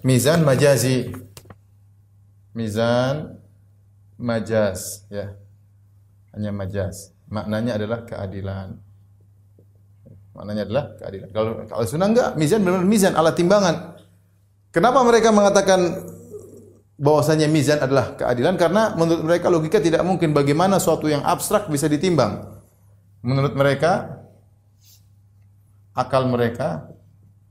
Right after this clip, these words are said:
ya, ses-, amal adalah abstrak, bukan konkret.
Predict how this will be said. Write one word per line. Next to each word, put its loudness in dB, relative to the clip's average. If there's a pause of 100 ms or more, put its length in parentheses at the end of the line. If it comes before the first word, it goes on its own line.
(800)
ya, -8
ses-, -16 (160)
amal 2
adalah 2
abstrak, -2 (640)
bukan -2
konkret. -4